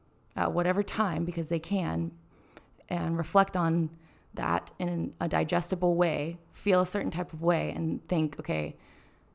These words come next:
yeah, that captures the moment and there's still progress we need to,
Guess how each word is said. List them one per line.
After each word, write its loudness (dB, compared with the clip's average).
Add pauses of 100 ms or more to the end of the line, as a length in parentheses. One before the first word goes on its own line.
(160)
yeah, 2 (200)
that 6
captures 2 (160)
the -2
moment 0
and 2
there's 0
still 0
progress 2
we -2
need 0
to, 0